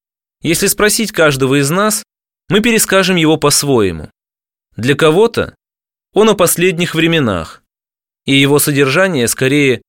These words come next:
об ужасах и катаклизмах космического масштаба. Для кого-то он про Христа, который придёт судить мир. И опять же, чего здесь больше? Радости встречи или боязни осуждения?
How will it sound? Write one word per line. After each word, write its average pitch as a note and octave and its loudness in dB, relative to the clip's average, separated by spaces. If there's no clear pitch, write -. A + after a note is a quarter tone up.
об A2+ -2
ужасах C#3 -2
и D#3+ -2
катаклизмах F#3 -2
космического D3 -2
масштаба. C#3 -2
Для B2+ -2
кого-то F3+ 2
он F#3 0
про F#3 -2
Христа, E3 -2
который C3+ 0
придёт C3+ -2
судить C3+ -4
мир. A#2 -2
И C#3+ 0
опять C#3 2
же, F#2 -6
чего F#3 0
здесь E3 -2
больше? C#3+ 0
Радости C3+ 0
встречи F3+ -2
или F3+ 2
боязни D3 2
осуждения? C3 -4